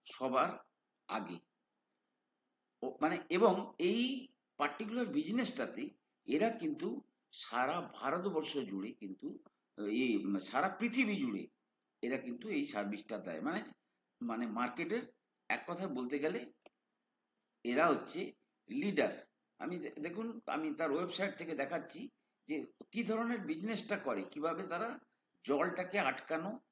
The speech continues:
খারাপ জল ভালো জলের মধ্যে স্যানিটাইজেশন করা, উম, সেটাকে পাম্পিং করা, ড্রেনেজ করা থেকে শুরু করে সেই ধরনের জিনিস তারা কিন্তু সলিউশনটা দেয়।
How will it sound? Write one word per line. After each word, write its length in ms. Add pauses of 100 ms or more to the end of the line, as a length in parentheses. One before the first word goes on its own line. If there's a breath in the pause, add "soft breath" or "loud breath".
(160)
খারাপ 360
জল 200
ভালো 260
জলের 320
মধ্যে 320
স্যানিটাইজেশন 760
করা, 400 (440)
উম, 200
সেটাকে 380
পাম্পিং 520
করা, 260
ড্রেনেজ 480
করা 220
থেকে 200
শুরু 240
করে 300 (380)
সেই 360
ধরনের 540
জিনিস 420 (500)
তারা 200
কিন্তু 480 (260)
সলিউশনটা 800 (400)
দেয়। 400